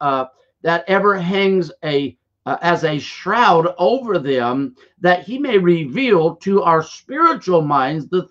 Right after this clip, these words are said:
things that pertain to the higher realm of his kingdom." Let me pause there and say, when we talk about the, the natural mind versus the spiritual mind, we're not talking about spirit and soul.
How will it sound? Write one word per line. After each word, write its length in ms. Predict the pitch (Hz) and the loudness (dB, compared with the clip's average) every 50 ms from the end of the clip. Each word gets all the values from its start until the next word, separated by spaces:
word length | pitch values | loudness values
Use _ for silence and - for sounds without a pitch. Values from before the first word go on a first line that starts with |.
| _ _ | _ _
things 480 | 247 240 202 170 160 170 180 175 - _ _ _ _ _ | -4 -2 0 0 0 0 -2 -2 -4 _ _ _ _ _
that 260 | - 185 190 190 - | 0 0 0 0 0
pertain 560 | - 180 170 - _ 226 240 254 254 247 233 | -2 -2 -2 -2 _ -2 0 0 0 -2 -6
to 440 | 175 - 170 165 156 151 160 165 156 _ _ _ _ _ | -8 -6 -6 -4 -2 -2 -2 -2 -4 _ _ _ _ _
the 140 | 147 180 185 | 0 0 0
higher 520 | 185 - - 165 165 170 165 170 175 175 | 0 -6 -2 0 2 4 4 6 4 4
realm 400 | 165 151 147 143 147 147 156 156 - | 4 0 0 0 0 -2 -2 -4 -4
of 160 | 151 147 143 | -4 -4 -4
his 160 | 156 143 - | -6 -8 -10
kingdom." 400 | _ - 214 202 170 147 139 143 | _ -4 -2 -2 -2 0 -2 -2
Let 100 | 156 170 | 0 2
me 120 | 175 180 | 2 2
pause 420 | 175 175 - 208 233 226 214 190 139 | 2 2 0 2 2 4 2 2 0
there 180 | 156 156 151 | -2 -2 -2
and 120 | 147 143 139 | -2 -6 -6
say, 320 | - - 160 160 156 156 | -4 -4 -2 -2 -2 -2
when 180 | 156 147 151 147 | -4 -4 -4 -6
we 80 | 151 | -4
talk 240 | 143 175 165 160 160 | -2 -2 -2 -2 -4
about 320 | 156 151 151 147 143 - 139 | -4 -2 -2 -2 -2 -2 -2
the, 160 | 135 135 - - _ _ | -4 -4 -4 -6 _ _
the 80 | _ 131 | _ 0
natural 520 | 139 143 175 196 233 262 254 - 170 156 | 2 4 4 4 4 2 0 -2 -2 -2
mind 260 | 151 151 147 147 151 143 | 2 2 0 0 0 -2
versus 220 | 151 151 147 - | -4 -6 -8 -10
the 120 | _ 135 | _ -16
spiritual 580 | 139 - - - _ 233 247 247 233 - 160 156 | -14 -14 -18 -12 _ 2 2 2 2 2 -4 -2
mind, 180 | 143 147 147 151 | 0 0 0 0
we're 80 | 156 | -2
not 140 | 165 160 - | -2 -4 0
talking 240 | - 170 165 151 160 | 0 0 0 0 0
about 220 | 156 151 151 151 - _ _ | 0 0 0 0 -4 _ _
spirit 540 | - - - _ - 202 196 190 185 180 - | -20 -20 -20 _ 2 4 4 4 4 2 -2
and 220 | 170 156 143 143 135 | -4 -4 -4 -4 -6
soul. 400 | - - 240 240 196 165 - | -4 -2 0 4 4 2 2